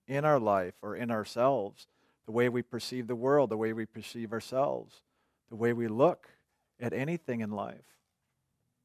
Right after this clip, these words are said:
It's often opinions and judgments,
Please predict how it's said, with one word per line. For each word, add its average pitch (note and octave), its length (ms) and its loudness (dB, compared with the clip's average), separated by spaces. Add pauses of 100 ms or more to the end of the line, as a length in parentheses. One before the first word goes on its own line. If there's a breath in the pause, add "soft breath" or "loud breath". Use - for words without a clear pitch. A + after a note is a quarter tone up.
(480)
It's B2+ 180 -6
often B2 340 4
opinions C3+ 520 -6
and C3 100 -8
judgments, A#2+ 600 -2